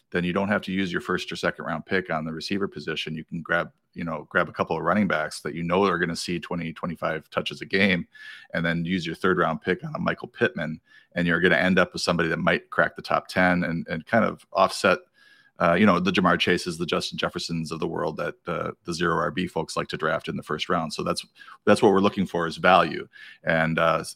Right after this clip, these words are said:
in this case, it's value. Maybe later it's breakout. Uh, another player who I think you're pretty high on, and I'm certainly bullish on him as well, uh, CeeDee Lamb.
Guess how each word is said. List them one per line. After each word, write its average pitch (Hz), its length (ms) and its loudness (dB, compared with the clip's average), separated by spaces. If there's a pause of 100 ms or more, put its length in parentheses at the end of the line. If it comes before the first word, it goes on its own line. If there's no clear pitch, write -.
(140)
in 87 60 -2
this 101 180 2
case, 104 180 6
it's 90 140 -6
value. 87 500 6
Maybe 90 300 4
later 90 260 4
it's 85 100 -2
breakout. 82 580 2 (440)
Uh, 90 140 8
another 104 240 8
player 95 340 6
who 95 100 2
I 87 80 4
think 98 400 -2
you're 90 200 -2
pretty 92 280 0
high 90 280 4
on, 85 260 2
and 82 140 -2
I'm 85 100 0
certainly 87 320 -4
bullish 85 340 -2
on 82 140 -2
him 85 160 -4
as 80 140 -10
well, 87 420 4 (420)
uh, 82 120 0
CeeDee 95 400 -2
Lamb. 87 420 2